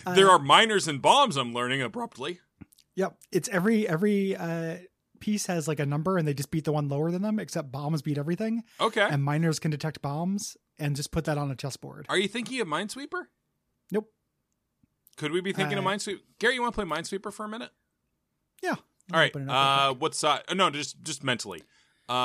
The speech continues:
Speaker 1: Oh, okay,
Speaker 2: all right. I've
Speaker 1: shit.
Speaker 2: generated the grid. Okay.
Speaker 1: How mu-, how big is that?
Speaker 2: Uh, we're just doing a ten by ten.
Speaker 1: Okay. Uh, one one.
Speaker 2: Uh, clear.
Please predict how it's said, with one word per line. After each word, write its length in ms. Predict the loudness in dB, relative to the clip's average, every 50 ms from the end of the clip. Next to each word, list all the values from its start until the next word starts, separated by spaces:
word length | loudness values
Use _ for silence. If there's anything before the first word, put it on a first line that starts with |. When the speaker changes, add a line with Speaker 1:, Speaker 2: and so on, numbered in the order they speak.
| 4 4 4
Speaker 1:
Oh, 20 | 4
okay, 80 | 4 4
Speaker 2:
all 60 | 2
right. 120 | 4 4 4
I've 120 | 2 2
Speaker 1:
shit. 80 | 2 -2
Speaker 2:
generated 600 | -2 0 0 0 2 0 0 0 -2 -6 -6 -6
the 60 | -8 -8
grid. 480 | -8 -8 -8 -6 -6 -6 -8 -10 -16 -20 _ _ _ _ -14
Okay. 220 | -6 -4 -4 -4 -4 _ _
Speaker 1:
How 180 | _ -8 -6 -4
mu-, 180 | -4 -4 -6 -8 -8
how 120 | -6 -4 -2
big 160 | -2 0 0
is 100 | -2 -4
that? 200 | -6 -10 -16 -18 _ _ _ _ _ _ _ _ _
Speaker 2:
Uh, 160 | 6 6 6 6
we're 100 | 4 0
just 200 | 0 0 -2 -2
doing 180 | 0 0 0 -2
a 40 |
ten 200 | -2 -2 -4 -4
by 120 | -2 -4 -6
ten. 220 | -6 -10 -14 -16 _ _ _ _ _ _ _ _ _ _ _ _ _ -6
Speaker 1:
Okay. 180 | -4 -4 -4 -6 -10 _ _ _ _ _ _ _ _ _ _ _ _ _ -10
Uh, 400 | -8 -8 -6 -6 -8 -8 -10 -10 -10
one 260 | -6 -2 0 0 2 2
one. 260 | 0 -2 -4 -8 -14 -20 _ _ -20 -20 _ _ _ _ _ _ _ _ 2
Speaker 2:
Uh, 360 | 4 6 8 8 8 6 4 2 -4
clear. 580 | -12 -6 0 2 4 4 4 4 2 0 -4